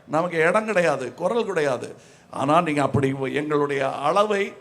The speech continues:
எங்களுடைய விஸ்தீரணத்தை புரிந்து கொள்ள வேண்டும் என்றால் வருமானம் எந்த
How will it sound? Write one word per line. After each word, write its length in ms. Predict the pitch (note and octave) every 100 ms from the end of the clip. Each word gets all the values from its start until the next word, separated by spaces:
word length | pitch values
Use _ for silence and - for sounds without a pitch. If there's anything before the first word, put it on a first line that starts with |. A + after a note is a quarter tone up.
| -
எங்களுடைய 520 | D3 D#3 E3+ D3+ D3+
விஸ்தீரணத்தை 760 | D3 F3 - B3+ A3 G#3+ G#3 F#3
புரிந்து 300 | F#3+ G3 G3
கொள்ள 200 | E3 D#3
வேண்டும் 300 | C#3 C3+ B2
என்றால் 500 | A#2 C3 D3+ C#3+ - - - -
வருமானம் 880 | C3 F#3 C4 C4 A#3+ G#3+ G3+ B3 - - -
எந்த 580 | C#3+ E3+ A3 B3 C4